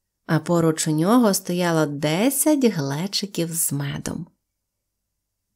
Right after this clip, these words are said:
Наступного дня на гіляці сидів сам Пух і дригав у повітрі ногами, а поруч стояло чотири глечики з медом. Третього дня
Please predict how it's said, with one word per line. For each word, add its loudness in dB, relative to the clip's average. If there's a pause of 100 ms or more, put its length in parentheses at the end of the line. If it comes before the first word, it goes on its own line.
(180)
Наступного 4
дня 6
на 6
гіляці 2
сидів 2
сам 0
Пух 0 (320)
і 6
дригав 4
у 2
повітрі 0
ногами, 2 (500)
а 2
поруч 2
стояло 2
чотири 0
глечики -4
з 0
медом. -2 (1000)
Третього 2
дня 2